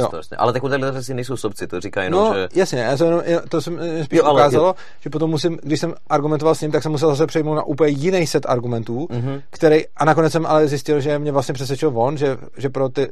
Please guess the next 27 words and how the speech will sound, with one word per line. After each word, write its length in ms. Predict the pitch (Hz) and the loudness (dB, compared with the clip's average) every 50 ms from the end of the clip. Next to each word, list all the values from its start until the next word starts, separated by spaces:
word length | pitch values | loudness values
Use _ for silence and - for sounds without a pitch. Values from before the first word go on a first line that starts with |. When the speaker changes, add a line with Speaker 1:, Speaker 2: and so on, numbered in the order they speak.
| - - | -4 -2
Speaker 1:
tyhle 280 | 147 131 131 135 127 | -2 0 2 2 0
ty, 320 | 131 - 139 135 135 131 - | 0 0 0 0 0 -2 -4
jako 140 | - - 131 | -6 -6 -4
pro 140 | 123 139 143 | -2 0 0
člověka, 300 | - 160 147 147 131 147 | 2 2 2 2 2 2
který 180 | 127 151 143 135 | 0 0 -2 0
to 80 | 147 | 0
má 80 | 143 143 | -2 -2
nastaven 360 | 135 - - 143 147 151 135 | -2 -2 -4 -4 -4 -2 -2
takhle, 440 | - 147 - - 120 123 135 147 160 - - - - - - - - - - - | -4 -4 -2 0 0 0 0 0 -2 -6 -12 -14 -14 -14 -14 -14 -14 -12 -8 -2
tak 140 | - 139 - | -2 0 0
mu, 340 | 151 151 151 151 151 - - - - - - - | 2 0 2 0 0 -2 -4 -8 -12 -12 -12 -10
jako 120 | - 123 | -8 -6
pro 100 | 120 123 | -6 -4
spoustu 320 | - - 202 196 - - 175 | -2 0 0 0 0 -2 -2
lidí 180 | 135 127 143 | -2 -2 -2
mám 120 | 147 147 123 | -2 -2 -2
pocit, 260 | 117 110 - 143 127 | -2 -4 -4 -4 -4
že 220 | 110 107 95 87 - - - - - - - - - - - - | -2 -2 -2 -2 -4 -8 -12 -14 -14 -14 -14 -14 -14 -12 -10 -4
kdybyste 400 | 127 123 180 180 202 - - 180 | 0 0 2 2 2 0 0 0
mi 100 | 180 175 | 2 4
rozuměli, 800 | 156 127 117 135 135 143 139 131 117 107 104 101 113 135 165 165 - - - - - - - - - | 4 4 2 2 0 2 2 2 2 0 0 -2 -4 -6 -8 -10 -12 -14 -14 -14 -14 -12 -8 -2 0
tak 140 | 143 - | 0 2
mi 100 | 151 165 | 4 6
dáte 220 | 156 143 131 160 147 | 6 6 6 4 2
za 120 | 131 120 | 2 2
pravdu, 600 | - 117 110 101 104 104 101 101 131 147 180 160 | 2 2 0 0 -2 -4 -6 -4 -4 -6 -6 -8